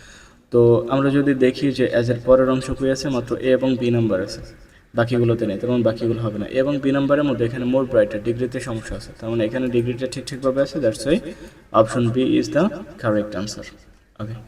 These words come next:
well, দেখি কোনটি হচ্ছে সঠিক আনসার হয়। Is there any other player in this team who is as good as জামান? এই যে এখানে হচ্ছে কি ছিল? বেটার ছিল, করতে বলছে পজিটিভ। বেটারের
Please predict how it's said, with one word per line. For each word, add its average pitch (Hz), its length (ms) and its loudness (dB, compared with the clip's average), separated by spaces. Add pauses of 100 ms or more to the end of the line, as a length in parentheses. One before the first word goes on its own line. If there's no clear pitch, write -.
(1200)
well, 123 200 2
দেখি 123 280 -2
কোনটি 120 360 0
হচ্ছে 123 240 -2
সঠিক 117 280 2
আনসার 113 260 0
হয়। 131 200 -2 (920)
Is 135 80 -4
there 143 240 6 (120)
any 143 140 2 (200)
other 123 160 4 (100)
player 127 280 8 (440)
in 135 120 2
this 123 160 0 (160)
team 123 140 2 (160)
who 123 80 2 (140)
is 117 60 -2 (280)
as 120 200 -4
good 120 100 2 (100)
as - 180 -6
জামান? 110 300 0 (120)
এই 113 80 -6
যে 110 180 -2 (520)
এখানে 123 280 -2
হচ্ছে 120 160 -2
কি 127 100 -2
ছিল? 131 200 0
বেটার 120 320 4
ছিল, 107 240 -2
করতে 123 300 -4
বলছে 131 280 -2
পজিটিভ। 117 360 0 (460)
বেটারের 127 400 2